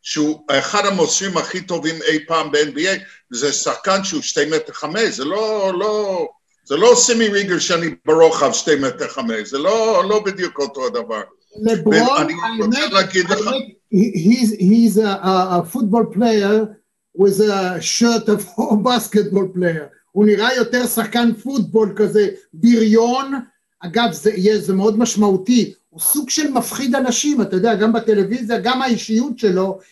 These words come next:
Speaker 2: אם אתה משווה למייקל, זה לא אותו דבר. אין לו את ה-, את ה-, את הד-, את החן הזה שיש לך, למשל.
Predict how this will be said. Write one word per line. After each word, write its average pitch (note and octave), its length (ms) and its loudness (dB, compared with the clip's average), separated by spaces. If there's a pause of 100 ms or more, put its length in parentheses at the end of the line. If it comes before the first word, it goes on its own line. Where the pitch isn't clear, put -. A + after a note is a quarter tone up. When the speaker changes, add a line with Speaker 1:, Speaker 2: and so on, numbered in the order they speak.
Speaker 2:
אם G3+ 100 2
אתה G#3 120 0
משווה F#3+ 320 0
למייקל, G#3 460 2
זה F#3+ 160 0
לא G3+ 100 2
אותו G3 200 0
דבר. E3+ 360 0 (600)
אין E4+ 420 2
לו C4 520 2 (400)
את G#3 180 0
ה-, F#3 300 0 (220)
את G3+ 160 0
ה-, F3+ 360 0 (840)
את G3 120 2
הד-, G#3 140 0 (180)
את - 120 -2
החן B3+ 360 -2
הזה A3+ 220 2
שיש G#3 340 0
לך, F3+ 220 -4 (100)
למשל. E3 340 -4